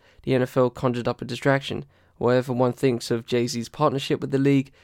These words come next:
what it achieved was the replacement of the N F L's commissioner, Roger Goodell, by Jay-Z's headlines. And then last week, there was the rushed tryout, quote-unquote, uh, the details of which are still murky. But what followed was a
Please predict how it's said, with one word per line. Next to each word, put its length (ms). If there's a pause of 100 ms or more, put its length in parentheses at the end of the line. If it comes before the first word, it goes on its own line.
(160)
what 220
it 40
achieved 600
was 300
the 200
replacement 640
of 160
the 140
N 100
F 160
L's 220
commissioner, 580
Roger 220
Goodell, 500
by 160
Jay-Z's 540
headlines. 560 (600)
And 140
then 120
last 260
week, 200 (200)
there 180
was 200
the 160
rushed 360 (140)
tryout, 580
quote-unquote, 600 (540)
uh, 80
the 120 (120)
details 420
of 120
which 300 (140)
are 120
still 240
murky. 480 (520)
But 80
what 200
followed 360
was 160
a 40